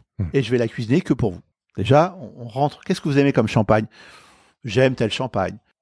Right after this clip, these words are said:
Speaker 2: Euh, ah bah, très bien, donc, euh, nous, derrière, on va adapter les canapés au champagne, parce qu'un champagne, c'est pas un champagne. S'il y a des champagnes, chacun prend son champagne qu'il aime. Donc les canapés, pourquoi seraient les mêmes pour tous ?
Speaker 1: Bien sûr.
Speaker 2: Ensuite, j'aime le vin.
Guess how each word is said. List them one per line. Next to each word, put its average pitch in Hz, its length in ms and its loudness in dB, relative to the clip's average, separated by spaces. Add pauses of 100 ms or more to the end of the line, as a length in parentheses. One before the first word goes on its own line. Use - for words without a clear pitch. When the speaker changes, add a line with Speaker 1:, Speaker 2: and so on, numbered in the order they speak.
Speaker 2:
Euh, 123 500 2
ah 139 140 -6
bah, 123 100 0
très - 160 0
bien, 165 160 4
donc, 127 200 2
euh, 101 260 4
nous, 165 180 6
derrière, 139 380 6
on - 20 2
va 110 120 0
adapter 113 340 2
les 110 80 0
canapés 127 340 0
au 135 80 6
champagne, 226 300 2
parce 151 140 -4
qu'un 131 120 2
champagne, 113 300 2
c'est - 120 -8
pas 147 120 -2
un - 20 -2
champagne. 226 380 0
S'il 117 160 0
y - 20 6
a 113 40 2
des 123 120 4
champagnes, 165 400 2
chacun 123 300 -2
prend 113 160 0
son 120 120 -6
champagne 156 300 0
qu'il 165 160 -2
aime. 117 120 2
Donc 101 180 -4
les 110 60 -6
canapés, 107 340 0
pourquoi - 240 0
seraient - 180 0
les 120 60 4
mêmes 143 140 2
pour 127 120 2
tous ? 98 240 -10
Speaker 1:
Bien 82 140 -10
sûr. - 200 -8 (260)
Speaker 2:
Ensuite, 208 520 0 (260)
j'aime 120 240 -6
le 233 100 4
vin. 214 260 4